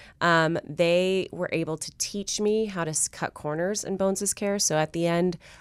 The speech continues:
I was having to give Bones sub-Q fluids every day, which is something that you can do at home, but it is very niche.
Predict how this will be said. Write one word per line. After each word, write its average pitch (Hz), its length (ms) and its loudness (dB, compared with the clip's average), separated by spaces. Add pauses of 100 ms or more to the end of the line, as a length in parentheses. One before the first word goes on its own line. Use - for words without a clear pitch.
I 160 140 4
was 165 140 0
having 170 200 0
to 160 80 -2
give 147 300 -2
Bones 151 340 0
sub-Q 151 400 -4
fluids 165 600 -2
every 147 260 -2
day, 165 360 -2 (440)
which 160 180 0
is 160 80 4
something 165 300 2
that 151 140 -2
you - 100 -10
can 156 320 -2
do 170 120 2
at 160 100 0
home, 165 280 2
but 147 140 0
it 127 80 -4
is 147 180 0
very 160 300 0
niche. 196 480 -2